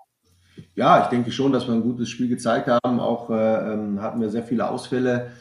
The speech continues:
äh, ähm, gestern beim Spiel, die wir ersetzen mussten oder kompensieren mussten. Und, ähm, es war ein sehr, sehr hohes Tempo im Spiel. Äh, ja, klar, Mannheim ist natürlich eine Top-Mannschaft. Ähm, ich denke, wir haben uns sehr gut geschlagen,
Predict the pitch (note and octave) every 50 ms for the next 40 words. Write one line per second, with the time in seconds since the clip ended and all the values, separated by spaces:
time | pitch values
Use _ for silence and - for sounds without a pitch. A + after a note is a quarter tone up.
0 | - _ _ - - A2+ A2 G#2+ G#2+ A#2 A2+ A2+ A#2 G#2+ A#2 A2+ - - B2 A#2
1 | A2+ A2+ A2+ A2+ - - - B2 B2+ C3 B2+ A#2 A#2 A2+ A2 A2+ A2+ A2 A2 G2+
2 | A#2 A#2 - - B2+ A#2+ A#2 A#2+ B2 A#2+ - - - B2 A#2+ A#2+ A#2 A2+ G#2+ -
3 | G#2+ G#2 G#2 G2+ G2 - A#2 G2+ G#2 A2+ G#2+ G2+ A2 B2 B2 A#2+ A#2+ A#2+ A#2+ -
4 | - - A#2+ A2 A2 - - _ _ _ _ _ _ _ _ F#2+ G#2 A2 A2 G#2+
5 | G2+ - G#2+ G#2 G#2 G#2 G#2 G2 - - A2 A2 A2 A2 G2+ A2+ A2 G2+ A2 A2+
6 | A2 A2 A#2+ A#2+ A2+ - - A#2 B2+ C#3 C3+ C3 B2 A#2+ A#2 - - - B2 B2+
7 | B2+ A#2+ A2+ - - _ _ _ _ _ _ _ _ - G2+ G#2+ G#2+ - F#2+ -
8 | - - F#2+ G2 - - - - G#2 A2 G#2+ G#2+ G2+ G2+ A2 A2 G#2+ A2 G#2 -
9 | - G#2 - - A2 G2+ A2 G#2 - - A#2 - - A#2 A#2+ B2+ - - A#2+ A#2
10 | - - - G2+ G#2+ G#2+ G#2 G2+ - - A2+ A2 - A#2 A#2 B2 B2 A#2+ A#2+ A#2+
11 | A2+ C3+ D3 C#3+ - B2 - - C3+ C3 C#3 C3+ B2+